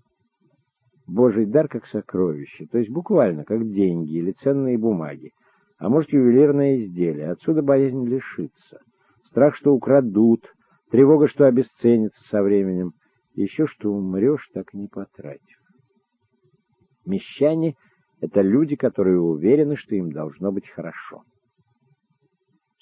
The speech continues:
Судят за черты характера, осуждают за свойства натуры. Что такое демократия? Может быть, диалог человека с государством?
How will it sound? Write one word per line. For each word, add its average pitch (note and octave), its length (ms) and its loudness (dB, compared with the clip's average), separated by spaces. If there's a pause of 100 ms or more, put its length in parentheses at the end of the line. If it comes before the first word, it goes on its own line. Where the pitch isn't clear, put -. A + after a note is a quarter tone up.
(120)
Судят F#3+ 340 4
за B2+ 180 -4
черты G2 340 -2
характера, D#2+ 760 -4 (580)
осуждают G#2+ 720 -4
за F#2+ 160 -8
свойства F#2+ 460 -12
натуры. - 540 -16 (1600)
Что - 160 -20
такое E3 280 0
демократия? - 960 -12 (420)
Может F#2+ 220 -6
быть, F#2 180 -4
диалог A2 460 0
человека G2+ 540 -4
с F2 40 -14
государством? A2+ 720 -14